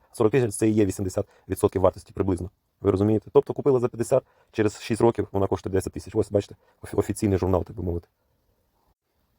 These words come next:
І ось, друзі, оновив рейтинг найчастіше продаваємих авто в Україні. Топ десять, подивіться, будь ласка. Оце буквально стаття вийшла вчора.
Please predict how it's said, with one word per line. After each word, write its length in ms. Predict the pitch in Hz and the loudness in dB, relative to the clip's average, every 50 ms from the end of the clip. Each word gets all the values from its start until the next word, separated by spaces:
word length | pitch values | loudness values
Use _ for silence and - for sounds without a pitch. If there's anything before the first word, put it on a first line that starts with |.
| _ _ - | _ _ -2
І 160 | 110 107 110 | 2 4 4
ось, 120 | 117 120 | 4 4
друзі, 300 | 113 113 117 101 107 101 - - | 2 0 0 2 0 -2 -2 -2
оновив 280 | 107 107 104 113 113 - | 0 0 2 0 2 2
рейтинг 260 | 113 110 117 120 104 | 2 2 2 2 0
найчастіше 460 | 104 101 - - - - 127 - - | -2 -2 -4 -4 -8 -6 -6 -6 -4
продаваємих 520 | - 101 101 101 98 110 107 104 101 - - - | -4 -2 0 4 4 4 4 4 -2 -4 -4 -2
авто 240 | - 104 - - | -2 -2 -2 -4
в 60 | 90 95 | -8 -8
Україні. 380 | - - 95 95 95 87 87 - | -4 -2 -2 -2 0 -2 -4 -2
Топ 180 | - - 117 98 | 0 0 2 4
десять, 280 | 98 101 92 - - - | 4 2 2 0 -4 -4
подивіться, 280 | 92 101 107 - 98 | -2 -2 0 0 -2
будь 120 | 90 92 92 | -4 -4 -6
ласка. 180 | 87 - - _ _ - _ _ _ - | -8 -10 -16 _ _ -20 _ _ _ -8
Оце 260 | 104 - - 107 98 | -6 2 2 2 2
буквально 300 | 92 95 - 101 98 95 | 2 0 0 0 0 0
стаття 240 | - - 95 - 95 | -2 -4 -2 -2 0
вийшла 240 | 92 92 - 92 | 0 -2 -2 -4
вчора. 300 | - - 120 120 117 98 | -2 2 4 4 4 2